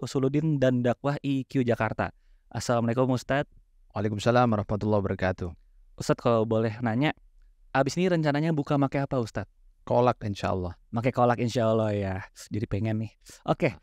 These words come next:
Speaker 1: lanjut ke, mungkin ke narasumber kedua, yaitu ada K J Ahmad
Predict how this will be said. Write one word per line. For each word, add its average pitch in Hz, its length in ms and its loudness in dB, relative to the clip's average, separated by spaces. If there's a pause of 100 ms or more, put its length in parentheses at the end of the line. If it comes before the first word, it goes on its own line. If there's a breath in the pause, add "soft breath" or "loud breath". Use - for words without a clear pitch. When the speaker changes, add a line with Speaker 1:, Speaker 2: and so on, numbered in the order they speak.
(280)
Speaker 1:
lanjut 180 320 2 (240)
ke, - 80 -8
mungkin 185 560 0
ke 165 240 0
narasumber 156 400 -2
kedua, 156 400 0
yaitu 151 320 0
ada 127 320 2
K 127 240 -4
J 123 240 0
Ahmad 127 240 0